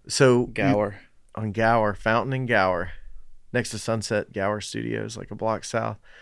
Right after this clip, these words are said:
Speaker 1: There was a point in my, in my, uh, in my production career when I walked to work in Los Angeles, and it was
Speaker 2: Me
Speaker 1: when we
Speaker 2: too.
Speaker 1: lived in that house.
Speaker 2: Me too, yeah.
Speaker 1: You did?
Speaker 2: Yeah.
Speaker 1: And
Speaker 2: I
Speaker 1: you worked at Fountain Gower Studios?
Speaker 2: I worked at, uh, H P C,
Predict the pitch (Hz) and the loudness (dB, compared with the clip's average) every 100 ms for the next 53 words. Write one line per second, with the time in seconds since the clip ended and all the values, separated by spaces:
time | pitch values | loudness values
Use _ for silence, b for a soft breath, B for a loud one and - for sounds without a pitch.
0 | b - 135 123 - 147 151 131 123 - | b 6 8 6 2 0 2 0 -2 -4
1 | 127 117 120 117 113 110 107 104 107 104 | -2 2 4 4 4 2 2 -2 -4 -2
2 | 104 104 101 _ 120 113 - 110 104 107 | 0 0 -4 _ 2 2 2 -4 -2 0
3 | 104 101 98 98 - - 101 98 92 92 | 0 0 -2 -2 -2 -4 -4 -4 -6 -10
4 | 92 - 85 85 - - - - 113 110 | -10 -10 -10 -10 -12 -12 -12 -6 -2 -2
5 | 113 110 113 110 110 82 104 104 95 - | 0 0 0 0 -2 -2 -2 -4 -8 -8
6 | 117 - 110 104 107 101 107 104 110 123 | -10 -8 -10 -10 -10 -4 0 2 4 2
7 | - 113 104 101 - 113 110 104 101 120 | -2 -4 -4 -6 -6 -2 0 0 -2 -4
8 | - 98 107 101 101 101 - 107 110 113 | -2 -2 -2 -2 -2 -4 -6 -4 -4 -6
9 | - - 117 117 107 110 104 98 95 98 | -12 -6 -2 -2 -2 -4 -4 -2 -4 -10
10 | - - - _ _ - 113 - - 104 | -18 -20 -20 _ _ -6 -6 -6 -8 -8
11 | - 110 107 95 | -8 -6 -6 -8